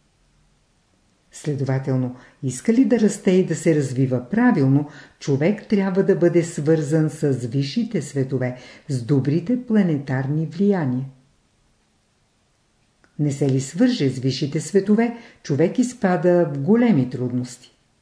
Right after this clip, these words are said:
Страданията и мъчнотиите в живота на човека показват, че той се намира в ограничителните условия на яйцето.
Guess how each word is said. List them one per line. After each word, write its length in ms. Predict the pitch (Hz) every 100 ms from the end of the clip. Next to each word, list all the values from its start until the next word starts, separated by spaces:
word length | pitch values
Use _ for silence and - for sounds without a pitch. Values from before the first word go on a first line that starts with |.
| _ _ _ _ _ _ _ _ _ _ _ _ _ _ _ _ _ _ _ _ _
Страданията 800 | - - 143 131 131 139 139 147
и 60 |
мъчнотиите 760 | 139 139 156 143 139 143 139 156
в 40 |
живота 440 | 135 139 135 139 143
на 120 | 135
човека 420 | 143 135 135 139
показват, 680 | 143 127 131 127 123 202 214 - - -
че 260 | - 151 -
той 220 | 143 151
се 220 | - 269
намира 600 | 240 220 175 175 170 165 165 - _
в 80 | -
ограничителните 1200 | 151 120 139 143 135 135 143 139 233 226 226 233
условия 920 | 233 202 - - 143 147 147 170 175
на 140 | 170 165
яйцето. 720 | 170 165 160 - 196 - -